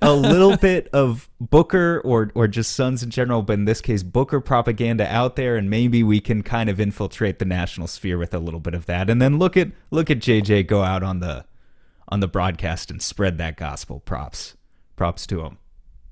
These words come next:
Speaker 2: Look, Devin Booker is the main story of this game, but it was a fascinating game throughout. A fun game,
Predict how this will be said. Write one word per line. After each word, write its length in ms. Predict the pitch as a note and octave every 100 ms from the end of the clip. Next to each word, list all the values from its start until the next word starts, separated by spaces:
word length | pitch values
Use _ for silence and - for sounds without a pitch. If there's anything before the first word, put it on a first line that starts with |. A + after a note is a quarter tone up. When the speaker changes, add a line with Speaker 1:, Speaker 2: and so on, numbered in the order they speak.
| - - - - - -
Speaker 2:
Look, 300 | F3 - -
Devin 300 | F#3+ B3 A3
Booker 240 | G3+ F3+ E3
is 560 | D#3+ D#3+ D#3 D3 B2+ - -
the 180 | D3 D3
main 280 | C#3+ C#3 C3+
story 420 | - B2+ B2+ B2+
of 100 | A#2
this 160 | A2
game, 380 | - A2 G#2 G#2 - - D3+
but 180 | D3
it 60 | D#3+
was 180 | F#3+ A3
a 60 |
fascinating 500 | G#3 G3 F3+ F#3+ E3+
game 160 | C#3+ C3+
throughout. 380 | B2+ B2 A2 -
A 80 | B2
fun 300 | - E3 E3+
game, 340 | D#3+ D3+ C3+